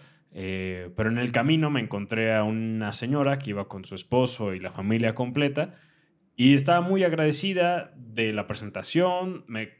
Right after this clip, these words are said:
quería que te expresara personalmente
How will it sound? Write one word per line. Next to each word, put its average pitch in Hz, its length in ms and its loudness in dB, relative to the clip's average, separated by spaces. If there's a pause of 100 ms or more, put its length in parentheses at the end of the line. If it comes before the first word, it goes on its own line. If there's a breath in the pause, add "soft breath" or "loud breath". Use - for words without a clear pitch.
quería 104 340 -2
que 107 80 -6
te 101 80 -8
expresara 98 640 -2
personalmente 117 880 -6